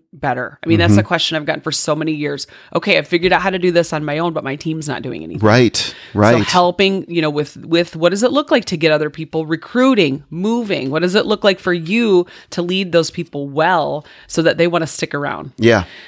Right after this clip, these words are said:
Speaker 1: Um, having that right balance between pushing them forward and not pushing too hard and some of that stuff. So,
Speaker 2: Right.
Speaker 1: um, there's that side of things. And then there is a ministry side where it's similar <laughs> stuff that you've gotta know to be able to lead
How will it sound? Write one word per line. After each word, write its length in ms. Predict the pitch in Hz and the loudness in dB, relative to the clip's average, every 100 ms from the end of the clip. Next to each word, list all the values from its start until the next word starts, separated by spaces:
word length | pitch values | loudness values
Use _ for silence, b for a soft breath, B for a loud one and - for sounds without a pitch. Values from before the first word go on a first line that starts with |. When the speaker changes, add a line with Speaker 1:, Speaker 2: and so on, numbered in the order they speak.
| B | B
Speaker 1:
Um, 380 | - 170 151 151 | 0 0 0 -2
having 300 | 165 156 165 | 0 0 2
that 140 | 165 151 | 2 2
right 220 | 160 - | 0 0
balance 380 | 151 156 147 - | 0 0 -2 -6
between 480 | - 147 143 151 - _ _ | -6 -4 -4 -6 -12 _ _
pushing 340 | - 151 156 143 | -4 -2 0 -2
them 100 | 143 | -2
forward 560 | - 175 165 160 160 151 | 2 2 4 0 0 -4
and 120 | 139 | -6
not 120 | 127 | -6
pushing 280 | 139 - 139 | -4 -2 0
too 140 | 135 | -2
hard 420 | 135 - 170 160 143 | -4 0 2 2 0
and 180 | 139 | -4
some 200 | - 151 | -4 -4
of 80 | 143 | -2
that 180 | 143 - | -6 -6
stuff. 240 | - - | -6 -8
So, 300 | - 170 147 B B - | 0 2 2 B B -2
Speaker 2:
Right. 160 | 196 | 0
Speaker 1:
um, 180 | 147 143 143 | 0 0 0
there's 180 | 185 180 | 2 2
that 220 | - - | 0 2
side 180 | 185 180 | 0 2
of 80 | |
things. 320 | 185 165 156 - | 0 0 0 0
And 180 | 165 160 | 0 2
then 260 | 165 165 | 2 2
there 220 | 156 160 156 | 0 0 0
is 280 | 156 143 - | -4 -4 -2
a 240 | 151 143 - | -4 -4 -4
ministry 520 | 165 165 160 - 151 | 0 0 0 -2 -2
side 520 | - 147 135 139 156 - | -4 -4 -4 -6 -10 -6
where 400 | 160 143 143 - | -2 0 -2 -4
it's 320 | 156 - - - - | -8 -6 -8 -8 -4
similar 800 | - - 165 202 220 220 214 - _ | -2 0 0 0 0 0 -2 -6 _
<laughs> 140 | _ | _
stuff 520 | - - - 208 170 | -10 -8 -2 -2 -2
that 120 | - 165 | -2 -2
you've 140 | 143 | -2
gotta 260 | 170 170 156 | 0 0 0
know 400 | 147 160 143 143 | 0 2 2 0
to 140 | - | 0
be 80 | 156 | 2
able 120 | 151 | 4
to 80 | 147 | 2
lead 400 | 143 151 151 | -2 -2 -2